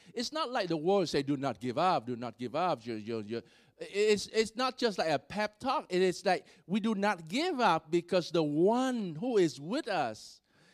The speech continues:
is greatest of all, kings and lord and emperor and, and the whole, you know, universe. And therefore, there is a foundation of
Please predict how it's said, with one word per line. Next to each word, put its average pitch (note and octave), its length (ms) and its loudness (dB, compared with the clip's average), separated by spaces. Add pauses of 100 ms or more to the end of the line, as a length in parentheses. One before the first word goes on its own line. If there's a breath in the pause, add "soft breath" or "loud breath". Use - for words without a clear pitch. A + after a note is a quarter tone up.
(140 soft breath)
is E3+ 300 4 (100)
greatest D#3+ 680 -2 (260)
of B2 160 -2
all, C#3 600 0 (520)
kings E3+ 600 -4
and A#2 360 -4
lord F3 440 2
and B2 240 -6
emperor D#3 760 0
and, A#2 280 -2
and A#2 200 -6
the A2 120 -4
whole, C#3+ 600 -2
you B2+ 120 -4
know, B2 100 -6
universe. D3 760 -2 (260 loud breath)
And D3 160 -4
therefore, G3 420 2
there F3 200 0
is C#3+ 180 -4
a D#3 60 -2
foundation D3+ 1000 -2
of A#2 140 -4